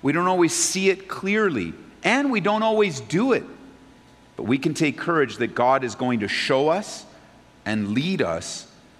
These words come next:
through everything. And this reminds us that the pressure is off of you in your relationship with God.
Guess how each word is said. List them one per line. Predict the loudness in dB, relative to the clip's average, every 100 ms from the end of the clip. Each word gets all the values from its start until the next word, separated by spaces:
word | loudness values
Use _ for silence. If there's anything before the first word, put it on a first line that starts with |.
| -4
through | 0
everything. | 2 0 -2 -2 0
And | 0
this | -2 -2
reminds | -2 0 -2
us | -4 -4
that | -2
the | 0 -2 -4 -20 -20 -16
pressure | -4 -4 -2 -4 -4 -2
is | -2 -2 -4 -2
off | -2 -2 -6
of | -10 -8
you | -8 -4 -2 -2 -6 -10 -18 -20 -20 -20 -20 -20 -20 -10
in | -4
your | 0 0
relationship | 0 -2 -4 -10 -6 -6 -6
with | -8 -6
God. | -4 -6 -6